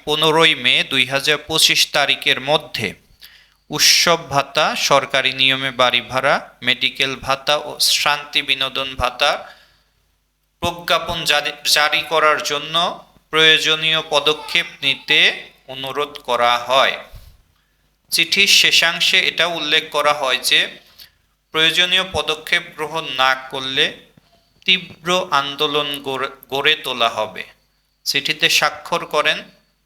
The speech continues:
প্রিন্সিপাল দেলোয়ার হোসেন আজিজি স্যার ও প্রিন্সিপাল মাইনুদ্দিন স্যার। এটাই ছিল চিঠিতে। দেখা যাক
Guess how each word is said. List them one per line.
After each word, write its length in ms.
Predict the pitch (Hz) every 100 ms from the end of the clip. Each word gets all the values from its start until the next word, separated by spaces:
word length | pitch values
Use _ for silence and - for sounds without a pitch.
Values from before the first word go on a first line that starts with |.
| _ _ _ _ _
প্রিন্সিপাল 680 | 147 147 147 156 156 156 143
দেলোয়ার 540 | 139 139 143 151 147
হোসেন 340 | 147 143 151 135
আজিজি 420 | 120 117 123 127
স্যার 300 | 123 143 151 - -
ও 180 | 120 131
প্রিন্সিপাল 640 | 123 120 117 - 120 131
মাইনুদ্দিন 640 | 123 113 110 113 107 104 101
স্যার। 240 | - 104 - _ _ - - - _ _ _ _ _ _ _
এটাই 280 | 165 175 190
ছিল 320 | 185 185 175
চিঠিতে। 480 | 165 147 139 147 170
দেখা 320 | 160 135 151
যাক 280 | 147 160 160